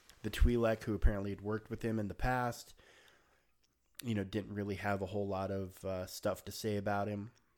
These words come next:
Uh, yeah, so anyway, you see conflict brewing between, between this crew going in to pull this job, you know, and, uh, shit, of course, goes sideways. The,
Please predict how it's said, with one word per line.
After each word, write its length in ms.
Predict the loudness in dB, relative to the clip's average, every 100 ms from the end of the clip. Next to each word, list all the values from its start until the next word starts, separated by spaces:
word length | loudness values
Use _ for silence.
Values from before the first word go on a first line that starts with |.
| _ _ _ _ _ _ _ _ -18 -6
Uh, 360 | -2 0 -2 -4 -8
yeah, 320 | 0 2 2 -2
so 220 | -2 0
anyway, 240 | 2 0
you 100 | -2
see 180 | -2 -4
conflict 680 | -2 0 0 -2 -6 -6 -6
brewing 420 | -2 0 0 0
between, 600 | -4 -4 -4 -2 -2 -4 -8 -20 -20 -20 -20 _ -2
between 360 | 0 0 0
this 180 | 0 -4
crew 420 | 0 2 4 2
going 300 | 2 2 2
in 80 | 0
to 40 | -2
pull 220 | -4 -2
this 200 | -4 -4
job, 420 | -2 0 0 -2 -6 -12 -20 -20 _ _
you 200 | -4 -2
know, 160 | 0 -2
and, 300 | -2 -4 -6
uh, 300 | -6 -8 -12 -16 -18 -6
shit, 320 | 0 4 2
of 80 | 2
course, 320 | 0 0 0
goes 260 | -2 -2 0
sideways. 840 | 2 2 4 4 4 4 0 -6 -4
The, 440 | -2 -2 -4